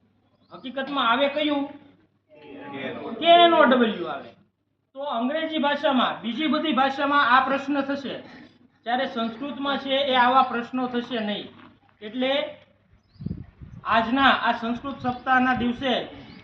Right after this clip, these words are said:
મને આપે બોલાવ્યો અને મારું સન્માન કર્યું, એ બદલ આપ સૌનો ખૂબ ખૂબ આભાર. સંસ્કૃત ભાષા વિશે આપ સૌ જાણો. સંસ્કૃત ભાષાના શ્લોકો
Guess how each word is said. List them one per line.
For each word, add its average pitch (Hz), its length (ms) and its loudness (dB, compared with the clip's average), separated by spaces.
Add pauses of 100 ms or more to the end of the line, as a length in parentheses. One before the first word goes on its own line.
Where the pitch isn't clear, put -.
(480)
મને 220 240 -2
આપે 247 440 2
બોલાવ્યો 247 440 2
અને 247 200 4
મારું 247 260 2
સન્માન 247 360 0
કર્યું, 262 260 -4
એ 233 40 0
બદલ 233 260 -2
આપ 226 200 -2
સૌનો 240 220 -2
ખૂબ 220 180 -6
ખૂબ 220 220 -8
આભાર. 240 420 4
સંસ્કૃત 226 380 -8
ભાષા 220 320 0
વિશે 240 240 -4
આપ 226 220 -2
સૌ 233 160 -4
જાણો. 240 460 2 (420)
સંસ્કૃત 226 400 -12
ભાષાના 240 440 -2
શ્લોકો 233 840 0